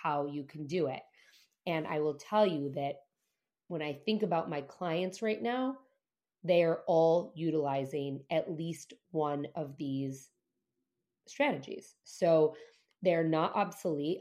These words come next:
I know it's kind of a tough market, or, um,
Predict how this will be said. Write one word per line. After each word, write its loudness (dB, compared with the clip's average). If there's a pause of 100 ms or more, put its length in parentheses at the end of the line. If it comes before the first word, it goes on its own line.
I 0
know 2
it's -4
kind -6
of -6 (220)
a -2
tough -4
market, 0
or, -4 (120)
um, -2